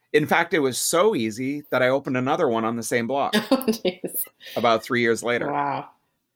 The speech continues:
Speaker 2: I, so this kind of brings me to my next thing. Like, how do you spread your time between, you know, uh, all these places? I'm sure it's a lot easier, like you said, because they're across the street or on the next block, right? So it's not like you're running across town, but it's still a lot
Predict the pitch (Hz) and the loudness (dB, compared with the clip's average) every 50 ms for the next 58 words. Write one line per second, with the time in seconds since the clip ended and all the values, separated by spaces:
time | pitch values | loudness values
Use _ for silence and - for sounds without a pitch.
0 | _ _ - - - - - - - 240 247 247 - 269 247 247 214 262 262 - | _ _ -20 -20 -18 -12 -2 2 4 4 6 6 6 6 6 6 6 4 4 4
1 | - 269 254 240 226 - 202 202 196 202 214 185 - - 185 180 160 160 160 151 | 2 2 2 2 2 0 -2 -2 -2 0 -2 -2 0 0 -2 0 0 0 0 0
2 | 151 - - - 180 147 147 147 147 143 131 185 190 196 208 208 208 - - - | 0 -2 -2 0 0 0 2 0 -2 0 0 0 0 0 -2 -4 -2 -2 -2 0
3 | - 190 190 180 185 - 185 180 180 - - 160 160 175 185 156 139 147 143 147 | 2 2 2 2 2 2 0 0 0 -2 -2 0 0 0 0 -2 -4 -4 -4 -6
4 | - - 160 160 160 156 156 156 151 151 156 156 151 - - - - - - - | -4 -2 -2 0 0 0 0 2 2 2 0 0 -2 -6 -16 -20 -20 -20 -20 -20
5 | _ - 165 175 165 151 139 143 160 160 - - - 151 156 147 143 139 - - | _ -4 0 0 2 4 2 2 2 0 -4 -6 -2 0 4 4 4 4 4 4
6 | 156 151 156 151 160 151 151 - - 160 170 170 - 143 139 135 - - _ _ | 4 4 6 4 4 2 0 0 2 2 2 4 4 4 2 2 0 -4 _ _
7 | - - 185 185 202 190 190 - - 226 226 226 220 220 - 170 170 170 170 165 | 0 2 2 2 2 2 0 2 4 4 4 4 4 4 4 4 6 6 6 6
8 | 151 160 165 160 170 165 151 147 151 151 - 147 147 - 151 143 143 143 139 143 | 4 4 2 2 2 2 4 2 2 0 -2 -2 0 4 4 4 4 4 0 -6
9 | - - 143 135 139 139 - - 143 135 135 - - 147 143 139 - 143 - - | 0 2 2 4 4 2 2 2 4 2 2 2 2 2 2 2 2 0 -2 -2
10 | - 143 143 143 143 143 139 - 160 147 143 139 139 139 - - 139 143 139 135 | -2 0 0 2 2 2 2 2 4 6 6 6 6 4 2 0 0 0 2 2
11 | 135 135 127 123 127 - - - - 135 113 107 127 - 127 127 127 131 131 - | 0 2 0 0 0 0 -2 -2 2 2 2 2 2 0 -2 0 0 0 0 0
12 | 135 131 - 151 131 147 143 143 151 143 123 143 135 135 135 131 123 123 - - | 0 0 0 0 -2 -2 -2 0 -2 -2 0 2 0 2 2 0 -2 -2 0 0
13 | 120 120 123 - - - 160 151 139 127 131 131 139 131 139 - - - 208 196 | 0 2 0 -2 -6 -4 -4 -4 -2 -2 0 0 -2 0 0 -2 0 0 2 4
14 | 185 170 160 160 151 135 - | 4 4 6 6 4 4 2